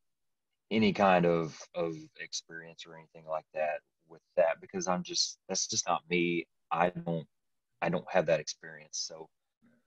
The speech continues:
you know, stay in your lane kind of type of conversation, but, but use what you have, you know, use what you're excited about, use what you're passionate about, and, and really share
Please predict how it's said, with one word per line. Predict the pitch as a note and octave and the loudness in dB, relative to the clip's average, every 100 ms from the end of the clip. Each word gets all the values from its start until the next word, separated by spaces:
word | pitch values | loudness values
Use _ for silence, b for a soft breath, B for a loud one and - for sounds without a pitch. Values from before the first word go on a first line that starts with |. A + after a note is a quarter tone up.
| _ _ _ _ | _ _ _ _
you | - | -20
know, | - | -20
stay | - G2 | 0 4
in | A#2 | 4
your | G#2+ | 4
lane | F#2+ G2+ G#2+ | 6 8 6
kind | G#2+ G#2+ G#2 | 2 0 0
of | F#2+ F2+ _ _ _ | -2 -8 _ _ _
type | G2 F#2+ | 0 0
of | F#2 - | -2 -4
conversation, | G2 F#2 F2+ - F#2 F#2 G#2+ G#2 | -2 0 0 4 4 4 0 0
but, | F#2+ F2 - - | 4 4 2 -8
but | F#2 - | -14 -10
use | F#2 A2+ A2+ | -6 -4 -4
what | B2 | -6
you | A2+ | -2
have, | F2+ G2 B2 - | 4 4 4 -4
you | D2+ | -6
know, | E2 E2+ D#2 | -2 0 -2
use | F2 G#2 A#2 | 2 4 4
what | G#2 A2 | 4 2
you're | A2 G#2 | 4 2
excited | - G2 G2 F2+ | 4 4 4 4
about, | E2+ D#2+ D#2 | 2 2 2
use | F2 G2 F#2 - _ _ _ _ | -2 -2 -4 -10 _ _ _ _
what | F#2+ G#2 | -2 0
you're | G2+ | -2
passionate | - F#2 F#2+ - F2+ D#2+ | 0 4 6 4 -2 -4
about, | D#2+ D#2 - _ _ _ _ _ _ _ - | -2 -4 -6 _ _ _ _ _ _ _ -2
and, | F#2 F2+ F2 F2 D#2+ E2 | 2 2 2 -2 -4 -4
and | F2+ F2 E2 | -4 -2 2
really | F#2 G2+ G2+ | 2 2 2
share | - - F#2 F#2 F#2 F#2+ | 0 2 6 6 6 2